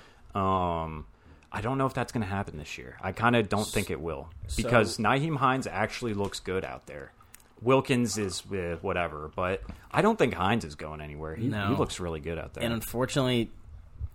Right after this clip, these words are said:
Speaker 2: they kind of fit the, the Phillip Rivers style
Speaker 1: Mm-hmm.
Speaker 2: in a way.
Speaker 1: That too, that
Speaker 2: Um,
Speaker 1: too.
Speaker 2: and I saw some pretty just horrifying stats that kind of, and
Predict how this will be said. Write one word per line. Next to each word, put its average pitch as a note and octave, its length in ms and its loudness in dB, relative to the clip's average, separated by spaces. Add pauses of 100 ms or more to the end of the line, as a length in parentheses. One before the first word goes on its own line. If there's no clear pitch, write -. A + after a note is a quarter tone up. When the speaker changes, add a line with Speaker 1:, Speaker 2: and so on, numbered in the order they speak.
(220)
Speaker 2:
they A2 160 0
kind B2 200 0
of G2 80 -4
fit - 440 -4
the, F#2 260 -6 (140)
the F#2 100 -6
Phillip F#2+ 400 -6
Rivers F#2 380 -4
style C3 260 4
Speaker 1:
Mm-hmm. A2 240 4
Speaker 2:
in A2 80 -2
a A2+ 60 -2
way. B2 400 0
Speaker 1:
That F2+ 180 0
too, E2+ 240 -6
that G#2+ 240 -2
Speaker 2:
Um, F2+ 140 -2
Speaker 1:
too. F2+ 60 -8 (180)
Speaker 2:
and G2 120 -4
I F2 60 -2
saw A2+ 280 2
some G2 200 -4
pretty G2 320 -2
just - 400 -6 (1040)
horrifying A2+ 460 6
stats F#2 480 -2
that F2+ 260 -4 (420)
kind F#2+ 240 -6
of, F#2 140 -8
and F2+ 220 -8